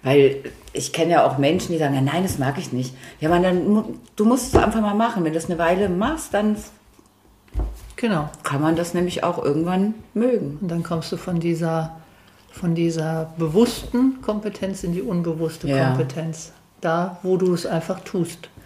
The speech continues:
Speaker 1: Ja, und das ist, wär, ist ja eigentlich Ziel für viele Dinge.
Speaker 2: Auf jeden Fall.
Speaker 1: Ne?
Speaker 2: Ja.
Speaker 1: Dass man ungestresst das, äh,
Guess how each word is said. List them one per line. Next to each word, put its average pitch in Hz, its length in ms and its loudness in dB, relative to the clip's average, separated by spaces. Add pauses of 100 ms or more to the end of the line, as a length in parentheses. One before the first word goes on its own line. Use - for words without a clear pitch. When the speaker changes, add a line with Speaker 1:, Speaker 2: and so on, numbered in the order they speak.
(280)
Speaker 1:
Ja, 120 380 2
und 110 100 -6
das 113 140 -10
ist, 131 120 -14
wär, 131 380 4 (100)
ist - 120 -10
ja 131 100 0 (180)
eigentlich 117 340 -2
Ziel 185 280 -2
für 139 200 -8
viele 131 260 -8
Dinge. 135 320 -4 (540)
Speaker 2:
Auf 151 200 -4
jeden 143 220 0
Fall. 165 300 -2
Speaker 1:
Ne? 147 300 2 (220)
Speaker 2:
Ja. 165 160 0
Speaker 1:
Dass 135 200 -4
man 135 140 0
ungestresst 175 680 2
das, 160 240 -6
äh, - 160 -6